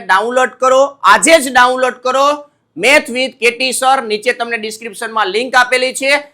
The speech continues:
આ કોર્સ છે ઈ માત્ર ને માત્ર બસો નવ્વાણું રૂપિયામાં ભાઈ, બસો નવ્વાણું રૂપિયામાં એક પોઇન્ટ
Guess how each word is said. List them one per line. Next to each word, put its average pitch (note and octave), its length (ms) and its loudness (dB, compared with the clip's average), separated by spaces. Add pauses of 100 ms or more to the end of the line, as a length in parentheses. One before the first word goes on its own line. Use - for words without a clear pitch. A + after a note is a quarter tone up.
(120)
આ D4+ 180 6 (100)
કોર્સ D4 380 2
છે C4+ 160 2 (380)
ઈ G#3+ 200 -6
માત્ર D#4 380 4
ને F4 140 4
માત્ર D4+ 440 4 (240)
બસો C#5+ 340 -4
નવ્વાણું G#3+ 560 0
રૂપિયામાં B3+ 600 0
ભાઈ, B3 400 6 (220)
બસો D#4+ 420 4
નવ્વાણું E4 580 4
રૂપિયામાં C#4 600 2 (580)
એક B3 240 0 (180)
પોઇન્ટ A#3+ 300 -6